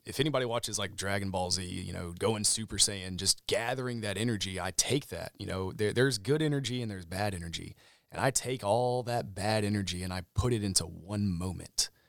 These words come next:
And, you know, it, it truly is being powered by rage, powered by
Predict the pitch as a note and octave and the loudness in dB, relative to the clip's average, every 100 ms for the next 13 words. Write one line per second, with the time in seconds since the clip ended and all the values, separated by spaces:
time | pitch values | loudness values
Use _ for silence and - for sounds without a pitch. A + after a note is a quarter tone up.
0 | _ _ _ _ _ - G2+ G2 G2 - | _ _ _ _ _ -4 0 0 -2 0
1 | G2 G2 G2+ G2+ F#2+ - C3+ C3+ A#2 A#2 | 2 2 0 0 0 2 4 4 2 -2
2 | F2+ F#2 G2+ G2 G2 F2+ - - G2 A#2 | -4 -2 0 0 -2 -4 -6 -2 4 4
3 | A2 F#2 F2 F2+ G2+ F#2+ E2+ - F#2 G#2 | 4 2 0 0 0 0 0 -2 0 0
4 | G#2 F#2 | 0 -4